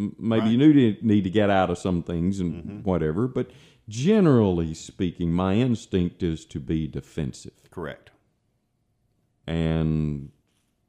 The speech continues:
Speaker 1: m-, sometimes my instincts are wrong.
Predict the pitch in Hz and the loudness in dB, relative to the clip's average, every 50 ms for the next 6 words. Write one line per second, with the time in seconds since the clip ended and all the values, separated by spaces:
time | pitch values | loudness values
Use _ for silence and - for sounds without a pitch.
0 | _ _ _ _ _ _ _ - - 71 - _ - - - _ _ - - 110 | _ _ _ _ _ _ _ -14 -14 -14 -14 _ -20 -20 -20 _ _ -10 -8 -6
1 | 101 98 90 110 98 87 85 80 - 85 80 78 78 78 76 73 - - - 71 | -6 -6 -6 -6 -6 -6 -6 -6 -6 -6 -4 -4 -4 -4 -4 -6 -8 -10 -10 -8
2 | 67 65 - - - 62 58 65 67 58 52 50 50 50 - | -8 -8 -10 -12 -14 -12 -12 -10 -12 -12 -12 -14 -16 -18 -20